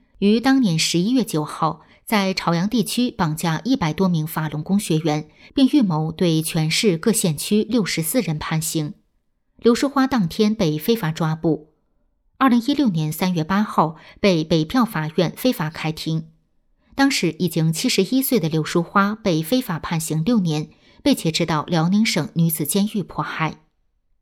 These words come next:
辽宁省女子监狱一直奉行中共江泽民集团对法轮功实施的名誉上搞臭、经济上截断、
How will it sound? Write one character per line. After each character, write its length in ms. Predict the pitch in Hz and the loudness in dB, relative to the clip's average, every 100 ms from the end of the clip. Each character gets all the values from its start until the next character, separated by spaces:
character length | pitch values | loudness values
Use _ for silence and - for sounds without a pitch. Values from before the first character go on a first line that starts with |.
| _ _ | _ _
辽 180 | 196 233 | 0 2
宁 140 | 277 | 2
省 240 | 262 180 156 | 2 0 0
女 100 | 160 | 0
子 160 | 165 | -2
监 240 | 143 180 190 233 | 0 0 0 0
狱 220 | 175 - | -2 0
一 120 | 262 | 0
直 120 | 170 | 2
奉 220 | 151 170 160 | 0 0 -2
行 260 | 160 151 | -2 -2
中 220 | 160 233 | 0 0
共 160 | 233 160 | 0 0
江 180 | 220 240 | 2 0
泽 120 | 233 | 2
民 160 | 165 151 | 0 0
集 160 | 156 | -4
团 280 | - 156 151 | -4 -4 -2
对 200 | 180 156 | 0 -2
法 200 | 156 165 | -2 -4
轮 140 | 156 | -4
功 180 | 160 233 | 0 0
实 220 | 247 156 | 0 0
施 220 | 156 165 165 | -2 -2 -2
的 200 | 156 160 - _ | -2 -4 -12 _
名 200 | 185 190 | 2 2
誉 120 | 285 226 | 2 0
上 240 | 180 156 | 0 -2
搞 200 | 160 151 | -4 -4
臭、 360 | - - 185 - | -4 -2 -2 -2
经 180 | - 269 | -2 0
济 140 | 262 180 | 0 -2
上 200 | 175 156 | -2 -4
截 240 | - 160 | -4 -2
断、 280 | 226 202 | 0 -2